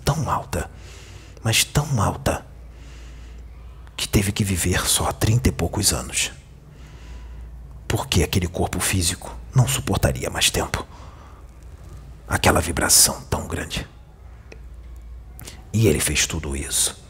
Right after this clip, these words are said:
se diminuiu muito por mil anos, mil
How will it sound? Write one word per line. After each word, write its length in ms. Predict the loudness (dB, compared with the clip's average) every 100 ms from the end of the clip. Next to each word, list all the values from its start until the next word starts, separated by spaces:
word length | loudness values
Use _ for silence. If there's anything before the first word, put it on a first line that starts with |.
| -2
se 140 | 2 4
diminuiu 500 | 2 0 2 2 2
muito 380 | 0 -4 -4
por 280 | 0 2 8
mil 500 | 10 12 12 10 6 2
anos, 380 | 0 0 -8 -8 -10 -20 -20 -20 -8 4
mil 360 | 8 8 6